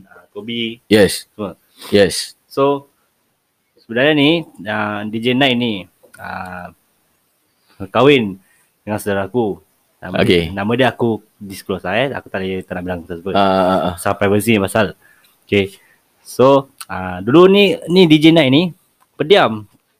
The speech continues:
Speaker 1: Dia, dia pegang kawan dia je. Okey.
Speaker 2: Biasalah.
Speaker 1: Ah,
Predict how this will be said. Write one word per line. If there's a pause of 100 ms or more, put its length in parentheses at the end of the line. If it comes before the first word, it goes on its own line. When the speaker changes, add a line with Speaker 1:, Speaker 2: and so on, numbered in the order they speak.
(280)
Speaker 1:
Dia,
dia
pegang
kawan
dia
je. (960)
Okey.
Speaker 2:
Biasalah.
Speaker 1:
Ah,